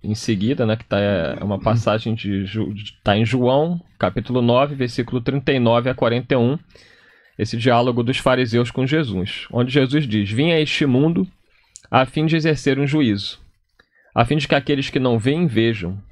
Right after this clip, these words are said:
e os que veem se tornem cegos." Alguns fariseus que estavam com ele, ouvindo estas palavras, lhe perguntaram: "Também nós, então, somos cegos?" Respondeu-lhe Jesus: "Se fosseis cegos, não teríeis pecados, mas agora dizeis que vedes,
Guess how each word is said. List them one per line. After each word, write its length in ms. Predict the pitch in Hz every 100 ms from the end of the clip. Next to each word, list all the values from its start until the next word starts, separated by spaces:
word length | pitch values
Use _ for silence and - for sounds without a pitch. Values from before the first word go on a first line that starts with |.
| - _ _ _
e 80 | 123
os 100 | 120
que 140 | 185
veem 260 | 151 135 139
se 140 | -
tornem 320 | 147 135 131 160
cegos." 480 | - 92 90 98 - - - _ _ -
Alguns 300 | 117 117 127
fariseus 600 | 139 135 131 143 185 190
que 80 | 139
estavam 380 | - 120 123
com 200 | 135 160
ele, 280 | 139 165 190
ouvindo 500 | 151 117 120 185 202
estas 240 | 143 120 -
palavras, 480 | 160 135 135 147
lhe 60 | 160
perguntaram: 760 | - 160 160 165 117 90 85 113 - - - - - -
"Também 280 | 180 190 175
nós, 340 | 156 170 160
então, 280 | 139 131 139
somos 340 | - 113 110
cegos?" 600 | - 156 180 101 - - - _ _ _ _ _
Respondeu-lhe 640 | 151 160 180 156 135 131
Jesus: 640 | 135 165 131 95 101 - - _
"Se 160 | - 202
fosseis 400 | - 120 131 135
cegos, 560 | - 165 160 110 117 -
não 140 | 143
teríeis 360 | 139 151 120 -
pecados, 680 | 156 156 104 95 101 - -
mas 220 | 117 117
agora 360 | 113 98 120 165
dizeis 320 | 151 156 151
que 120 | -
vedes, 580 | 175 143 127 95 - -